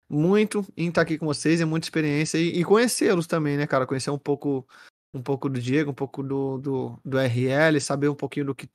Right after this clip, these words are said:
vocês fazem também, essa trocação de ideia aí.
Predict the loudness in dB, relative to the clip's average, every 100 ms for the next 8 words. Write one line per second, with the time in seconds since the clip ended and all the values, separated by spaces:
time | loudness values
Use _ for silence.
0 | -12 -6 -4 -4 -2 0 0 0 -4 -4
1 | -2 -4 -6 -16 -20 _ -6 -4 -2 0
2 | 0 0 0 0 2 2 4 4 2